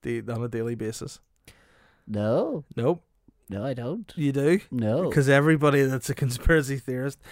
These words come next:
Speaker 1: is stoned all the time.
Speaker 2: I know.
Speaker 1: And they get paranoid about stuff.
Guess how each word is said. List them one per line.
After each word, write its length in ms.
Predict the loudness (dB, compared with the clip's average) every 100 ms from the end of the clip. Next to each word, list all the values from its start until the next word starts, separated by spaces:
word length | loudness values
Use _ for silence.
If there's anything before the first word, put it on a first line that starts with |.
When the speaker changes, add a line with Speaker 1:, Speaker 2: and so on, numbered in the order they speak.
| -20 -18
Speaker 1:
is 120 | -10 -8
stoned 400 | -2 -2 -2 -6 -8
all 160 | -6 -6
the 80 | -4
time. 280 | -6 -6 -10 _
Speaker 2:
I 220 | -2 0
know. 200 | 2 2
Speaker 1:
And 60 | 4
they 40 |
get 140 | 4 2
paranoid 380 | 0 0 -2 -4
about 140 | -6
stuff. 300 | -8 -10 -12